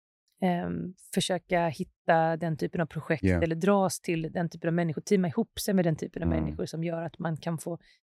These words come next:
Speaker 1: jobba med det man faktiskt brinner för.
Speaker 2: Mm.
Speaker 1: För vi vet ju att det man brinner för, det blir man ju oftast bra
Speaker 2: Exakt.
Speaker 1: på. Det är ju, liksom, som ungarna i skolan eller
Speaker 2: Ja,
Speaker 1: vad som
Speaker 2: ja,
Speaker 1: helst.
Speaker 2: ja.
Speaker 1: Det man tycker, det ämnet man tycker är roligt är man ju typ bäst på.
Speaker 2: Precis.
Speaker 1: Så enkelt är det.
Speaker 2: Ja.
Speaker 1: Och det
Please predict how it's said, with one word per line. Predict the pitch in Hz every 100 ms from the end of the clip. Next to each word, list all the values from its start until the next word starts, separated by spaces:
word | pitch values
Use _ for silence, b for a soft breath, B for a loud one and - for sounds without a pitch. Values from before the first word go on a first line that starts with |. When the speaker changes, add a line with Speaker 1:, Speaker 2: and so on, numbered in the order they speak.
| -
Speaker 1:
jobba | 185 160 165
med | 170
det | 165
man | 170
faktiskt | 160 - -
brinner | 196 202 165
för. | - 151 160 -
Speaker 2:
Mm. | 160 156 156 -
Speaker 1:
För | 202
vi | 185
vet | 180 214 -
ju | 170
att | 156 _ - _ _ _ -
det | 202 190
man | 175 170
brinner | 226 220 185
för, | 156 - - - _ _ _
det | 202
blir | 175 185
man | 170
ju |
oftast | 170 143 -
bra | - 247 226
Speaker 2:
Exakt. | 92 - 139 -
Speaker 1:
på. | _ _
Det | 214
är | 208
ju, | 190 180 180
liksom, | 170 175 170
som | 151 165 165
ungarna | 190 175 165 165
i |
skolan | - 196 160 170 170
eller | 180
Speaker 2:
Ja, | 165
Speaker 1:
vad | 143
som | -
Speaker 2:
ja, |
Speaker 1:
helst. | - 80
Speaker 2:
ja. | -
Speaker 1:
Det | 180
man | 170
tycker, | 180 185
det |
ämnet | 202 175 180
man | 170
tycker | 175 175
är | 170
roligt | 156 -
är | 165
man | 160
ju |
typ | - 190 -
bäst | 165 202 -
på. | -
Speaker 2:
Precis. | - 90 - 73 -
Speaker 1:
Så | 233
enkelt | 226 151 -
är | 220
det. | 127 -
Speaker 2:
Ja. | 90 98 -
Speaker 1:
Och |
det | 196